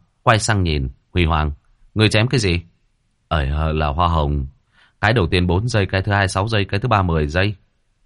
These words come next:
Huy Hoàng than thở, chạm hoa bay múa. "Mà ta chỉ thích mỗi hoa hồng. Nếu như gặp chừng thêm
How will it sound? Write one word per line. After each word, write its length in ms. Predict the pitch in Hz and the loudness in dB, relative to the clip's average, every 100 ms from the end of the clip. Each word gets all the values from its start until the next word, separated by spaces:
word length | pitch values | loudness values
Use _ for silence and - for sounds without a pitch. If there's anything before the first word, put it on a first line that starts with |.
| _ | _
Huy 160 | - 151 | 0 2
Hoàng 320 | 117 95 78 | 4 2 0
than 280 | 92 110 98 | -2 -2 -2
thở, 300 | 87 78 65 - _ _ _ | -2 -2 -4 -10 _ _ _
chạm 180 | - 87 | -4 -2
hoa 160 | 92 85 | 0 0
bay 160 | 90 | 0
múa. 360 | 87 87 95 135 - _ _ - | 0 0 -2 -4 -10 _ _ -12
"Mà 280 | - 92 90 | 0 2 4
ta 140 | - 117 | 2 0
chỉ 120 | - | 0
thích 200 | 127 135 | 0 0
mỗi 160 | 113 | 2
hoa 180 | 110 107 | 4 4
hồng. 340 | 90 87 73 69 - _ _ _ | 4 0 -2 -4 -10 _ _ _
Nếu 220 | 90 101 | 2 2
như 320 | 131 117 98 87 | 4 2 2 2
gặp 160 | 87 - | -2 0
chừng 220 | 95 80 | -2 0
thêm 320 | 85 101 101 | 0 0 0